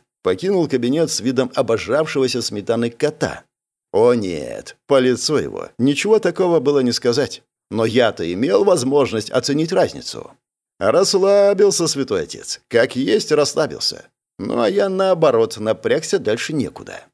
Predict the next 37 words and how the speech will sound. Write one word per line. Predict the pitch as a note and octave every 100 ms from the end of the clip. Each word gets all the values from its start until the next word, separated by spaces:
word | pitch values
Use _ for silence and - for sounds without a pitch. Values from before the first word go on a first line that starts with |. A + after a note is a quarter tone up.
| _ _ -
Судя | - B2+ A#2 G#2+
по | A2+
всему, | G2 A2+ G#2+ C3+ G#2+ - _ -
епархия | G2+ B2 G3 F#3+ D#3+ D#3
заключила | A#2 C3+ C3 D3+ E3+ C#3+
за | A#2
правилами | A2+ A#2+ D3 C#3+ C3
заречной | A#2 C3 A#2+ A#2
стороны | A2+ A#2+ A#2 B2 A#2+
столь | - - C#3+ B2
выгодную | B2 G#2 F2 G2
сделку, | F#2+ E2+ D#3 G2+ - - _ -
что | - -
нам | - G#3
теперь | F3+ G3+ G3+
придётся | D3+ D#3 F3+ F3
из | - D#3
кожи | - D#3+ E3+ E3
вон | D#3+ E3+ D3+
вывернуться, | D3 C3+ A2+ A2 G#2 A#2+ G2+ -
лишь | D3 D#3 A2+
бы | B2+
только | B2+ A#2+ C3
барона | C#3+ C#3 D#2
прикончить. | D#2 D3+ C#2+ - - - - _ _ _ _ -
Но | B2 G3 G#3
приставать | G3+ F3 D3+ D3 D#3 E3+ D#3+
при | B2
посторонних | B2+ B2 - A#2+ C3 B2+ A#2+
к | A2+
отцу | G#2+ G#2+ G#2
Острому | B2+ - A2+ A2+ G#2+
с |
расспросами | G#2+ F#2+ - A#2+ - A2 G#2+
я | A2+
не | A2
стал. | F2 - A1 -